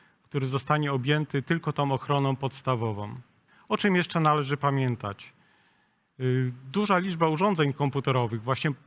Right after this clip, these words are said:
powoduje nam te problemy z instalacją certyfikatów. Te urządzenia multimedialne, o których już po, po, po wspomnie-, wspomnie-, wspomniałem, przepraszam bardzo.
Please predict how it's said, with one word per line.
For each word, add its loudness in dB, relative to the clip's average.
powoduje 2
nam 2
te 0
problemy 2
z -4
instalacją 0
certyfikatów. -8
Te 0
urządzenia 2
multimedialne, 2
o -2
których -8
już -10
po, -6
po, -14
po -14
wspomnie-, 0
wspomnie-, 0
wspomniałem, 0
przepraszam -4
bardzo. -2